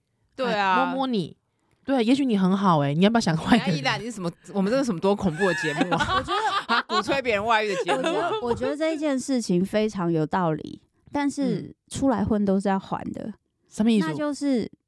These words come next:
Speaker 3: 你今天在那个时候，你觉得你需要这个，对不对？
Speaker 2: 对。
Speaker 3: 那你人生的生活，其他时候你需要什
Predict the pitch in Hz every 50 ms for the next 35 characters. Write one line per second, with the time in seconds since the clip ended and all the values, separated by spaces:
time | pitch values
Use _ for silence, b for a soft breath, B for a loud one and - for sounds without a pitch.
0 | _ _ - 196 214 202 185 170 - 226 233 247 240 254 233 240 240 247 233 220
1 | 220 214 214 208 202 196 175 170 - 175 156 170 190 185 165 160 143 - 156 151
2 | 151 151 151 143 143 - - - 165 165 165 160 151 160 156 - - - 151 139
3 | 139 - - - - 175 170 156 139 - 285 277 254 202 175 175 160 160 165 185
4 | 202 202 196 175 170 - 180 175 202 170 147 139 147 - - - 160 151 147 170
5 | 160 156 - 139 - 160 151 - - - - - - - - - - - -